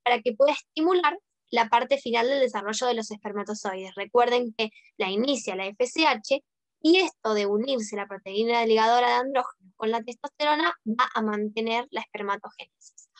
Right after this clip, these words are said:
Por último, se va a secretar inhibina, que va a actuar como retroalimentación negativa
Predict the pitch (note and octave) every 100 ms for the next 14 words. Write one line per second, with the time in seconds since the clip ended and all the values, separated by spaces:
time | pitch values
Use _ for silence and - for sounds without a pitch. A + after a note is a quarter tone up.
0 | - _ - A#3+ D#4+ D#4 A#3 C4+ C#4 D4
1 | A3 A3 A3 A3 G#3+ A3+ - - C#4 D#4+
2 | F4+ D4 B3 C#4+ _ _ _ A3 A#3+ C4
3 | - C4 C4+ - A#3 A3 A#3 A3+ A#3 A#3
4 | A3+ A3 G#3+ - A3 A#3+ - A3 G#3 G#3
5 | - G#3+ G#3+ -